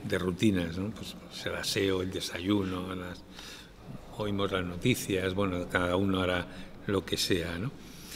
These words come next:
Las, eh, cosas que hacemos todos los días generan en el cerebro una rutina que, eh, los expertos llaman el zombie. Es decir, un circuito dentro del cerebro que sabe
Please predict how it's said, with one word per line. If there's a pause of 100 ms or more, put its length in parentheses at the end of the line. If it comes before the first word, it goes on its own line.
(240)
Las, (1000)
eh, (120)
cosas
que
hacemos
todos
los
días (360)
generan
en
el
cerebro
una
rutina (920)
que,
eh,
los
expertos
llaman
el
zombie. (960)
Es
decir,
un
circuito
dentro
del
cerebro (440)
que
sabe